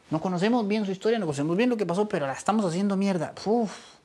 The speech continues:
que un día como hoy, una vez al año, tengamos una excusa para decir, "Suave un toque. ¿Qué estoy haciendo? ¿Qué gano yo con esto? ¿Cuál es el rédito para mí?".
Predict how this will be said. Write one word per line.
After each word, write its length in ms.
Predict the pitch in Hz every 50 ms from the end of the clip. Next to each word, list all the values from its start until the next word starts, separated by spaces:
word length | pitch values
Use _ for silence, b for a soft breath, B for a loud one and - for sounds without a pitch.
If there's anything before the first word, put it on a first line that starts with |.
| _ _ B B B B B B
que 120 | - 165 190
un 100 | 226 226
día 220 | 226 233 226 214
como 260 | 214 202 196 202 214
hoy, 160 | 226 214 175 160
una 280 | 202 240 254 247 226
vez 240 | 226 247 254 226 -
al 160 | 226 208 220
año, 320 | 240 247 254 240 220 180 143
tengamos 480 | - 151 151 165 185 196 202 190 -
una 160 | 208 202 202 190
excusa 540 | 180 - - - 214 220 214 - 180 -
para 140 | - - 143
decir, 200 | 131 151 160 147
"Suave 220 | 143 - 160 175 190
un 120 | 170 135 - - _
toque. 420 | - 117 120 - - - 101 - - _ _ _ _ _ b b b b b b b b b b b b b _ _ _ _
¿Qué 100 | - 214
estoy 400 | 240 - - - - 247 247 247
haciendo? 640 | 226 180 - - - - - 247 240 220 180 131 120 -
¿Qué 120 | - 220
gano 260 | 208 214 220 226 233 226
yo 300 | 202 180 202 220 254 262 - - -
con 220 | 180 160 156 160
esto? 500 | 185 202 196 180 - - - _ - 90 - - - _ _ _ _ _ _ b b b b b b b b b b b b b b b b b b _ _ _ - _
¿Cuál 160 | - 185 196
es 120 | 202 196 -
el 120 | 170 147
rédito 600 | 139 143 156 170 185 196 190 165 135 - - 127 113
para 220 | - 123 120 117
mí?". 260 | 117 117 117 113 110